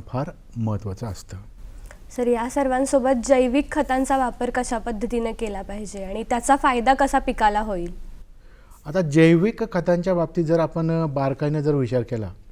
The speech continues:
Speaker 1: तर जैविक खतांचा वापर आपण बीज प्रक्रियेपासून किंवा बटाट्याचा जो कंद आहे, तर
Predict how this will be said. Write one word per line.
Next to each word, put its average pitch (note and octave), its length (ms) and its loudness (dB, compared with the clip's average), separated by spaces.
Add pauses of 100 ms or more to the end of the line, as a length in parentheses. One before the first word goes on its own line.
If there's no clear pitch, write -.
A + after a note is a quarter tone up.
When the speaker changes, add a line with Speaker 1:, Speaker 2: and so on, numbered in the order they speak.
(520)
Speaker 1:
तर F3+ 60 0
जैविक E3+ 460 4
खतांचा D#3 380 0
वापर D#3+ 320 0
आपण D3 440 -4
बीज D#3+ 220 6
प्रक्रियेपासून C#3+ 760 0
किंवा C3 220 -4
बटाट्याचा B2 640 -2
जो D3 260 -2 (720)
कंद D3 280 6
आहे, F#2+ 340 -2 (200)
तर C#3+ 40 -6